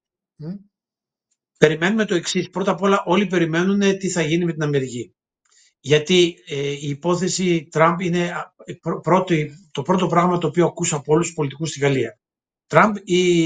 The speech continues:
Speaker 2: ή, ή Χάρις. Δηλαδή, τι θα γίνει στην Αμερική θα εξαρτηθεί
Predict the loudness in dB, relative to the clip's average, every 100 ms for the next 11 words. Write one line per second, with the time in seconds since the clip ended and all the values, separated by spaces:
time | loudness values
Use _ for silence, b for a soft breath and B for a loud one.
0 | 0 -4 -8 -12 -10 -4 -4 -4 -6 2
1 | 2 2 -4 -18 _ _ _ _ 2 4
2 | 4 0 b b -4 0 2 2 0 0
3 | 0 0 0 0 -2 -2 -4 -4 2 2
4 | 2